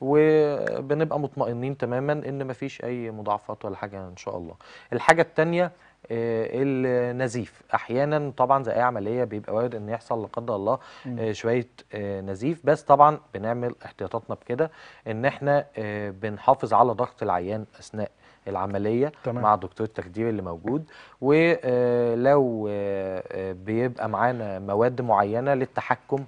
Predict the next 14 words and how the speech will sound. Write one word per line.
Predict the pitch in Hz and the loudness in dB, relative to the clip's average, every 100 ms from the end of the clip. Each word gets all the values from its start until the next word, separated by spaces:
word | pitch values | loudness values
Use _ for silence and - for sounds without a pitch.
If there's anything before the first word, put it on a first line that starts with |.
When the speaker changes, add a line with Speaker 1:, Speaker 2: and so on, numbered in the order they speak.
| - - _ | -12 -20 _
Speaker 1:
في | - 127 - | -10 -8 -6
إن، | 101 101 | -8 -10
آه، | 101 95 - 64 90 | -6 -6 -6 -10 -12
إن | 98 98 | -8 -2
ده | 117 | 0
ما | 113 | 0
يحصلش، | 90 - 131 156 - - | -2 0 2 2 -4 -10
وبنحطها | 123 131 135 123 - - 135 143 | 0 0 0 -4 -8 -2 4 8
على | 110 127 131 - - _ _ - | 8 6 2 -4 -20 _ _ -4
ال-، | 123 120 113 - | -2 -4 -8 -12
آه، | 104 101 98 | -10 -8 -8
الخط | - 139 - - | 2 4 4 -2
بتاع | - - 123 120 117 | -10 2 4 4 -2
التكميم | 104 104 - 113 127 | -8 -8 -8 -6 -6